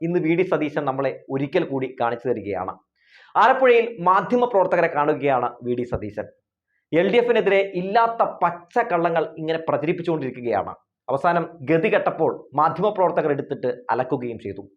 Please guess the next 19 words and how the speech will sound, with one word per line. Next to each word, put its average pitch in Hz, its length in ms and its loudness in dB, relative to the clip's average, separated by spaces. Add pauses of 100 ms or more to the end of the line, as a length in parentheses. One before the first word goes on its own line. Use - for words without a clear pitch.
(200)
വേറൊന്നുമല്ല, 160 560 2 (500)
സതീശൻ 240 360 4
പറയുകയാണ്, 170 720 2 (520)
ഇലക്ട്രൽ 240 400 4
ബോണ്ടിൽ 214 380 4
നിന്ന് 123 160 -2 (240)
സി 226 380 0
പി 254 80 4
ഐ 185 140 6
എം 180 220 -2 (220)
പണം 180 280 2
കൈപ്പറ്റിയിട്ടുണ്ടെന്ന്. 143 680 -2 (540)
ഉടനെ 233 380 4
തന്നെ 226 120 2
മാധ്യമപ്രവർത്തകർ 196 840 2 (280)
അങ്ങ് 180 320 2 (400)
എഴുന്നേറ്റ് 214 520 4
നിന്ന് 139 160 0 (220)
സതീശന്റെ 190 680 2